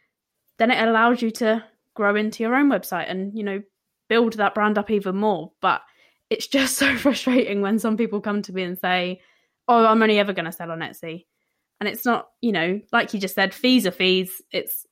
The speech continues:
it's not, it costs you money to run a business. Categorically, you're gonna get it wherever you go. But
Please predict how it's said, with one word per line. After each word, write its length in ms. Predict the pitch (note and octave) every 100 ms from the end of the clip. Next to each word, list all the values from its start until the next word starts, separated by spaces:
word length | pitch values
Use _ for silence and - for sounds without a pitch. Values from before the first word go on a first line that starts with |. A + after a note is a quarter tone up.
| _
it's 240 | G#3 - -
not, 260 | A3 - -
it 120 | F#3+
costs 240 | - A#3 -
you 60 |
money 220 | F#3 E3
to 120 | D#3 E3+
run 100 | E3
a 40 |
business. 420 | E3 E3 D3 -
Categorically, 680 | - G#3 - F#3 E3+ - E3
you're 120 | E3
gonna 160 | F#3 F#3+
get 140 | F3
it 120 | D#3
wherever 300 | E3+ F3 F#3
you 120 | D#3+ D3+
go. 340 | E3 E3+ F3 - _ _ _ _ _ _ _ _ _ _ _ _ _ -
But 260 | G#3 G3